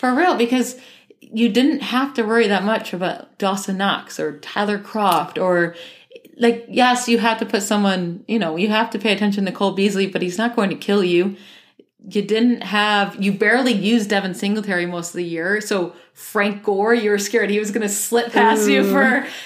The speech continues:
Speaker 1: like, they had nobody to worry about.
Speaker 2: But you almost have to worry for a big play guy like that. Does he lose that much? If you're opening things up for him a little bit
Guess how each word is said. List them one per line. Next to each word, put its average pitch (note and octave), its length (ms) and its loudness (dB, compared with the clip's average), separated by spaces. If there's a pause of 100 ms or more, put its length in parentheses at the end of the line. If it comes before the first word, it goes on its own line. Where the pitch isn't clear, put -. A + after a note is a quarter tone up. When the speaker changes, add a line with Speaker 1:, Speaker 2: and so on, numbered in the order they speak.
(120)
Speaker 1:
like, C4 400 0
they A#3+ 160 2
had C#4+ 200 2
nobody A#3+ 580 0
to G#3 120 0
worry A3 300 0
about. D#3+ 480 -6
Speaker 2:
But B3 100 2
you A#3+ 100 6
almost B3+ 300 0
have A#3+ 160 0
to A#3 80 -2
worry G#3+ 300 -2
for G#3+ 300 -2
a F#3 160 2
big F3 380 -4
play F#3 220 -4
guy F3+ 260 2
like F3 280 -2
that. D#3+ 360 -2 (460)
Does G3 300 2
he G#3+ 160 0
lose F#3+ 420 2
that F3+ 320 2
much? F3 220 2
If F#3+ 180 -2
you're G#3+ 260 -2
opening G#3 480 0
things F#3+ 280 -2
up F3 200 -2
for G#3+ 180 -4
him A3+ 200 -2
a A3+ 80 -2
little A3+ 220 -2
bit A#3+ 320 -2